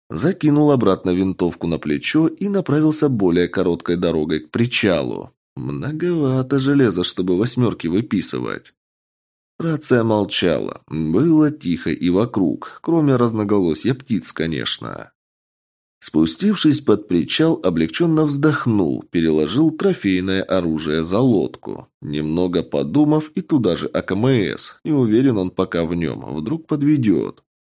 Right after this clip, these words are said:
С В Д уже привычно в руки и по заранее запланированному маршруту начал осторожное движение по городу. Вначале в книжный и в арт-магазин.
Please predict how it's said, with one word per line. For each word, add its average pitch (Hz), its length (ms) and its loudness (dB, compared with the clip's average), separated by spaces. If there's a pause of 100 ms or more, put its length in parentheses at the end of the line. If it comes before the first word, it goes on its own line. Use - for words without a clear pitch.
(240)
С 80 260 0
В 85 140 2
Д 180 120 2
уже 165 260 4
привычно 101 640 2
в 80 100 -2
руки 156 340 0
и 196 220 -2
по 160 160 0
заранее 127 480 2
запланированному 92 880 2
маршруту 101 640 -2
начал 147 440 0
осторожное 101 680 0
движение 85 560 0
по 113 180 -2
городу. 65 680 -2 (440)
Вначале 175 540 0
в - 140 -4
книжный 175 480 2
и 202 200 -4
в 135 180 0
арт-магазин. 85 1200 -2